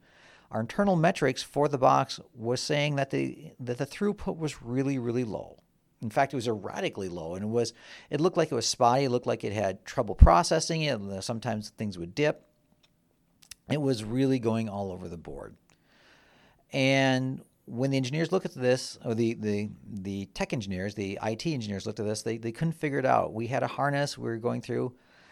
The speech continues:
and it looked like the box was just performing poorly. Well, I ended up thinking real hard about the problem because I was in charge of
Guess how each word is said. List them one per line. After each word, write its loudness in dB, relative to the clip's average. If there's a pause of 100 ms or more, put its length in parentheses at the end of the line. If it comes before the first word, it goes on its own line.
(420)
and 2
it -4
looked 2
like 2
the 0
box 4
was -8
just -6
performing -6
poorly. 2
Well, 4 (320)
I 0
ended -2
up 0 (340)
thinking -2
real 2
hard -2
about -2
the -8
problem -2
because -6
I 4
was -2
in -8
charge 0
of -6